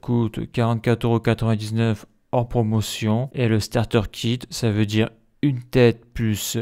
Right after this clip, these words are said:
le hub, ça coûte soixante-deux euros virgule zéro quatre. Sachant que les têtes se connectent au hub et, euh, le hub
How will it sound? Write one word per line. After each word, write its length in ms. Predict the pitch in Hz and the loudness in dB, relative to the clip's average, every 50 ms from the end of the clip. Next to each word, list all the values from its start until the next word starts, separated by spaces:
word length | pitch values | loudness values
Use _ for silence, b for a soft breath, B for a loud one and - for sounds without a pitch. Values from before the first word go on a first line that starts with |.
| - - - | -6 -6 -4
le 240 | 131 123 127 - - - | 0 0 0 0 0 0
hub, 320 | 127 117 113 117 123 123 - - | 2 4 4 4 2 2 -2 -6
ça 180 | - 123 117 | -6 -4 -4
coûte 260 | 107 - - 127 131 127 | -4 -4 -2 -4 -4 -2
soixante-deux 720 | - 127 117 - - 120 113 107 113 117 113 107 110 113 | -2 -2 -2 -2 -2 -2 -2 2 2 2 2 2 2 0
euros 460 | 110 107 107 113 117 120 123 - - - | 0 0 2 0 0 0 -2 -4 -6 -6
virgule 300 | 123 113 110 110 110 107 | -4 -4 -2 -2 -2 -2
zéro 260 | 110 113 110 104 101 | 0 0 0 0 -2
quatre. 300 | 101 - 107 98 - - - | -4 -6 -6 -8 -8 -10 -6
Sachant 480 | - - 117 110 - - 127 120 120 120 | -2 -2 0 0 0 2 2 2 2 0
que 420 | 120 - - 120 113 110 107 107 - - | -2 -4 -2 0 2 2 2 0 -2 -4
les 220 | 123 113 117 113 | -4 -2 -2 -2
têtes 540 | - - - 131 123 120 113 120 - 120 - - | -2 -2 2 4 4 4 4 2 -4 -12 -14 -14
se 220 | - - - 120 | -12 -6 -6 -6
connectent 680 | 117 - 127 120 113 117 117 117 110 110 - - - - | -2 0 0 2 2 2 0 0 -2 -4 -6 -12 -6 -2
au 240 | 127 120 120 - - - | -2 0 -2 -2 0 2
hub 320 | 127 120 123 135 139 160 165 - | 6 8 8 8 6 2 -2 0
et, 260 | - 120 120 120 - - | 4 4 4 4 2 2
euh, 100 | 120 113 | 2 2
le 240 | 110 113 113 - - | 2 2 2 2 4
hub 280 | 120 127 139 143 - | 6 6 6 4 0